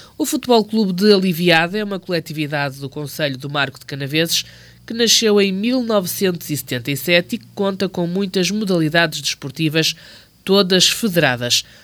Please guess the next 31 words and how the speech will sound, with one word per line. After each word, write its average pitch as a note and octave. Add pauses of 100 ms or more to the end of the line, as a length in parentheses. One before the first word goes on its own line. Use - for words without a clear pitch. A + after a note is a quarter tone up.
(240)
Uma F3
instituição D#3
que G#3
ficou G#3+
abalada F#3+
com C#3
a C3
passagem C#3
da C3
pandemia D3
da C#3
covid C3
dezanove, C#3+ (480)
mas G#3+
que B3
agora G#3+
já G#3+
conseguiu A3
ultrapassar F#3+
as D3
dificuldades C#3+
sentidas, C3+ (460)
como A#3
revelou G3
ao E3
R D3+
C D#3
P E3
o G3
seu A#3+
presidente, G#3